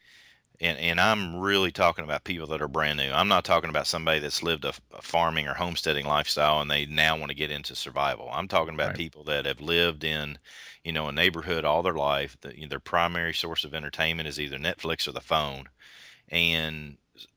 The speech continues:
Speaker 1: and concerts and stuff of that nature. Nothing wrong with that at all. I'm not saying there's anything wrong with that at all, but now they realize, "Hey, I would like to either get my family out more or I wanna get out more." Then the progression is, again,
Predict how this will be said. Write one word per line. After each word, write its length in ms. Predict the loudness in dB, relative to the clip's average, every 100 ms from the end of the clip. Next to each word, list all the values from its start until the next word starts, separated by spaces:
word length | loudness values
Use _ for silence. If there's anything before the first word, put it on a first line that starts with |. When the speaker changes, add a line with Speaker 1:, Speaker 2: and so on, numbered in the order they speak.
| -8
Speaker 1:
and 360 | -8 -8 -10
concerts 540 | 2 2 2 -2 -4 -6
and 80 |
stuff 140 | -6 -2
of 60 |
that 120 | -2 -2
nature. 240 | -2 2
Nothing 280 | 2 0 2
wrong 180 | 2 2
with 80 | 0
that 160 | -2
at 80 | 2
all. 180 | 2 2
I'm 60 |
not 140 | -2 -6
saying 160 | -6 -8
there's 160 | -8
anything 260 | -8 -8 -8
wrong 140 | -8
with 100 | -6
that 80 | -6
at 60 | 0
all, 200 | 0 0
but 160 | -4
now 320 | 0 6 8 8
they 140 | 2
realize, 760 | 0 0 2 2 0 -2 -4 -6 _ -20 -20 -10 2
"Hey, 220 | 4 4
I 60 | 2
would 100 | 2
like 200 | 0 0
to 100 | -2
either 180 | -8 -8
get 160 | -8 -6
my 140 | -6
family 480 | -4 -2 -2 -2 -2
out 160 | -2 -2
more 440 | -10 -10 -12 -16 _ _ -20 -20 _ _ _ _ _ -6
or 420 | -4 -4 -4 -6 4
I 180 | 8 8
wanna 240 | 6 -2
get 140 | -4 -2
out 160 | -2 -4
more." 360 | -12 -12 -14 -16
Then 540 | -6 -2 0 -2 -6 -6
the 100 | -6
progression 560 | -4 2 4 4 -2
is, 180 | -4 -6
again, 540 | -6 -4 -4 -4 -8